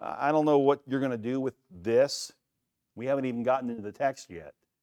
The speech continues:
but please don't let it pass by. Take it to heart. Are there times where we get wounded by others or someone's coming after us and we know it?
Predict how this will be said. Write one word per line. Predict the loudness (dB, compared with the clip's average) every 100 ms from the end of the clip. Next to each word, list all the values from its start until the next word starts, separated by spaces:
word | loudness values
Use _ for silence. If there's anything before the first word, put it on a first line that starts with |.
| _ _ _ _ _ _
but | -6 -6 -6 _ _ _ _ -20 -20 -10
please | -2 0 0 0
don't | -2 -2
let | -4
it | -6
pass | -8 -10 -10
by. | -12 -12 -14 _ _ _ _ _ _ _ _ _ _ _ _ _ -6
Take | -4 -6
it | -12
to | -14
heart. | -8 -8 -8 _ _ _ _ _ _ _ _ _ _ _ _ _ -6
Are | -4
there | -4
times | -6 -2 0 0 -2 -6
where | -4 -4 -4
we | -4 -4 -2 -4 -6 -12 _ _ _
get | -6 -6 -4
wounded | -2 0 -2 -2
by | -2 0
others | 2 0 0 -4 -6 -8
or | -10
someone's | -6 -4 -2 -2 -4
coming | -6 -6 -6 -6
after | -8 -8 -4 -2
us | -2 -4
and | -12
we | -10 -10
know | -4 0 0
it? | -2